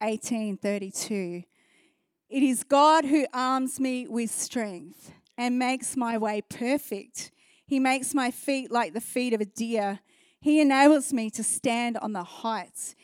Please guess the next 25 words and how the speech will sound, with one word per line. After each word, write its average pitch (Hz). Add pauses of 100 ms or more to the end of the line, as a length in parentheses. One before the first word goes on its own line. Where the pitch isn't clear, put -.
(180)
He 277
trains 311
my 302
hands 269
for 226
battle. 247 (340)
My 233
arms 254
can 240
bend 214
a 208
bow 214
of 202
bronze." 175
It 262
is 277
God. 262 (760)
It 277
is 277
God 254 (1300)
who 254
brings 247
us 233
the 214
victory. 185